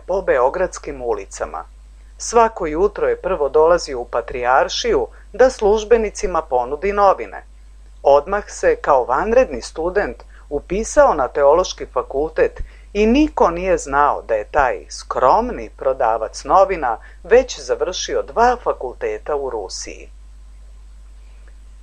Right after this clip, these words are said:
Diplomirao je sa najvećom ocenom i u prvo vreme bio je profesor gimnazije u Beogradu.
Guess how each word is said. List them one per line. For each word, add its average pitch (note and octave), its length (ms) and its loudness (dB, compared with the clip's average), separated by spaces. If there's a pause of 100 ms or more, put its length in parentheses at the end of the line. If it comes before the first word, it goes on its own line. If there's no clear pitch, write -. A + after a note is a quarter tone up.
(180)
Diplomirao E3+ 760 4
je C3 80 0
sa - 180 2
najvećom E3 580 -2
ocenom F#3 640 2
i A#3 140 -4
u C4 100 -2
prvo A#3 320 4
vreme F3 400 -2
bio F#3 220 0
je C#3+ 140 0
profesor D3 600 -2
gimnazije D#3 640 -6
u C3+ 100 -2
Beogradu. G#2+ 680 -6